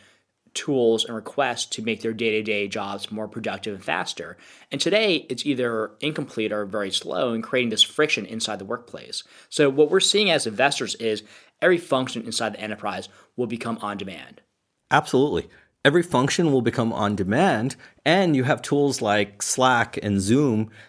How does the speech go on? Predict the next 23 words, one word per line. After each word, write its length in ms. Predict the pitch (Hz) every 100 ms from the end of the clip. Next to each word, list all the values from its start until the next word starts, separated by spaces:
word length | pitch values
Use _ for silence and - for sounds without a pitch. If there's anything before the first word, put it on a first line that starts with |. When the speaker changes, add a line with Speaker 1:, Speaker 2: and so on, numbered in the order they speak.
| _
Speaker 2:
that 280 | 117 113 110
essentially, 580 | - 170 - 143 110 101
at 120 | 123
the 80 | 151
end 80 | 190
of 40 |
the 80 | 180
day, 40 |
what 180 | 117 147
do 80 | 170
Slack 260 | 143 123
and 100 | 107 98
Zoom 180 | 95
do? 140 | 95 127
They 140 | 92
provide 420 | 98 - 123 160 160
you 100 | 143
a 60 |
curated 540 | 107 - 156 160 151 113
view 240 | 110 123
of 100 | 104
your 120 | 98
workplace, 540 | 87 87 - 147 208